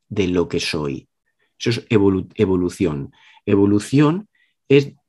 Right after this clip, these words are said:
por ejemplo, imagínate que no es, que estoy en mí, en esta sala.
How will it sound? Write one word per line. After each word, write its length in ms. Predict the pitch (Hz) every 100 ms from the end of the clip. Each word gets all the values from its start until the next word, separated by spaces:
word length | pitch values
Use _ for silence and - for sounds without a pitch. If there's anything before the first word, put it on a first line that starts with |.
| _ _ _ _ _
por 100 | 101
ejemplo, 300 | 104 113 98
imagínate 420 | 104 - 135 156
que 140 | - 107
no 280 | 107 127 123
es, 280 | - _ _ _ _
que 80 | 107
estoy 340 | - 127 143
en 340 | 120 110 107 -
mí, 500 | 120 120 131 131 131 -
en 120 | 117
esta 180 | 117 104
sala. 360 | 78 69 -